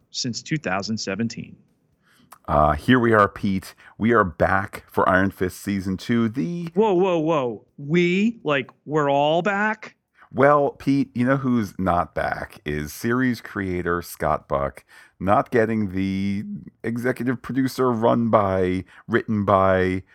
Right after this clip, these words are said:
Speaker 2: credit this time, getting the created by, and Pete, it's gonna be okay. There's no more Scott Buck around.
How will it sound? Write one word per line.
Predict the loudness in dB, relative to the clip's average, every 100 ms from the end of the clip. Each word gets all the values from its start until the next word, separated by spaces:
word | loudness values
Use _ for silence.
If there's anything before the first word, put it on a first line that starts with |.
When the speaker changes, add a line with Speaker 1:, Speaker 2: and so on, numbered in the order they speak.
| _
Speaker 2:
credit | _ 0 2 2 0
this | -2 -4 -2
time, | 0 0 0
getting | -2 -4 -6
the | -8 -10 -12
created | -10 -2 -2 0 0
by, | 0 2 2 2 0 -4
and | -6 -6
Pete, | -2 -2 -2 -6 _ _ _ _ _ _
it's | -16 -8
gonna | -6
be | -4 0
okay. | 0 0 0 0 0 -2 -6 -12
There's | -14 -12 -8
no | -8
more | -6 -8
Scott | -10 -8 -8 -8
Buck | -12 -10
around. | -12 -12 -14 -18